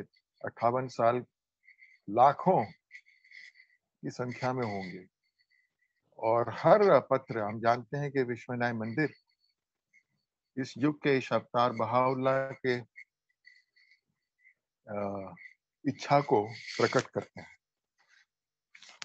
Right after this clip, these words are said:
तो guidance, हमारे पास मार्गदर्शन का इतना बड़ा भंडार है। <clears throat> आज मैं भाग ले रहा था क्योंकि ये,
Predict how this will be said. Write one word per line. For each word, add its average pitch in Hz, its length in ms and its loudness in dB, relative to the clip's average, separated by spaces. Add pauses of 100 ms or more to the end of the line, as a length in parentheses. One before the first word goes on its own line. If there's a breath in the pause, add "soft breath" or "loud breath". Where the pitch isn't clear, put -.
(500)
तो 127 100 2
guidance, 131 580 6
हमारे 131 320 2
पास 151 360 2
मार्गदर्शन 147 680 2
का 160 180 2
इतना 139 640 2 (920)
बड़ा 123 260 2
भंडार 110 520 2
है। 110 260 -8 (1500)
<clears throat> 143 360 2 (4000)
आज 131 240 6
मैं 147 340 2
भाग 131 280 4
ले 147 180 4
रहा 156 140 2
था 143 160 -4
क्योंकि 147 320 -4
ये, 139 320 8